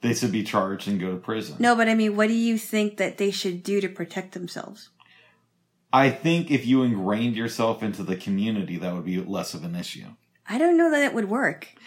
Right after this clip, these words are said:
Speaker 1: I think it would.
Speaker 2: I mean, it might work,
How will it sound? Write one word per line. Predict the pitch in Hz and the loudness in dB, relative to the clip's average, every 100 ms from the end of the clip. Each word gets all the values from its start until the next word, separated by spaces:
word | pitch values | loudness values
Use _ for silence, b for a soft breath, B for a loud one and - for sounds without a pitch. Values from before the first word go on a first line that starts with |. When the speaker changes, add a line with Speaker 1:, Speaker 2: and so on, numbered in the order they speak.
| B | B
Speaker 1:
I | - | -6
think | - 131 123 | 2 2 2
it | 123 | 0
would. | 165 - - - _ _ b b - | -2 -4 -10 -20 _ _ b b 4
Speaker 2:
I | |
mean, | 247 262 233 | 6 6 4
it | 254 | 6
might | 247 262 269 | 6 6 4
work, | 220 226 254 254 - | 4 6 6 4 -8